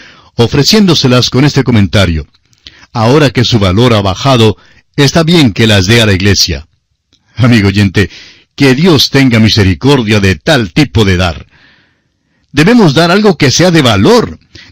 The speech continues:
debe costarnos algo. Leamos ahora los versículos tres y cuatro de Levítico capítulo veintisiete.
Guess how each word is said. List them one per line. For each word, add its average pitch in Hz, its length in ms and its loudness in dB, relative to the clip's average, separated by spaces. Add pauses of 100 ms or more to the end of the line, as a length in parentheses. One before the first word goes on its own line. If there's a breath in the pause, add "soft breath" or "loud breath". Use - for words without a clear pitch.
debe 175 300 0
costarnos 180 760 0
algo. 92 420 -2 (1120 soft breath)
Leamos 175 380 0
ahora 147 160 2
los 123 160 2
versículos 110 560 -2
tres 113 320 0
y - 100 -4
cuatro 117 500 -2
de 90 100 -2
Levítico 104 560 -2
capítulo 98 480 -2
veintisiete. 90 680 -4